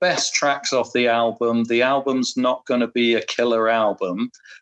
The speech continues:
But if this is a track which is a middly track or a, you know, one of the worst tracks on the, on the album, then it is gonna be,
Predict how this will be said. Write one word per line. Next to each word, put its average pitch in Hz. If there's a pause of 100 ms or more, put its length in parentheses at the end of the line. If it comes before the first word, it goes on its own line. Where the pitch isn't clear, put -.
(180)
But 135
if 165
this 180
is 165
a 156
track 156
which 151
is 143
a 143
middly 147
track 131
or 120
a, 113
you 139
know, 110
one 117
of 110
the 113
worst 120
tracks 107
on 107
the, 104
on 107
the 107
album, 104
then 123
it 131
is 185
gonna 117
be, 101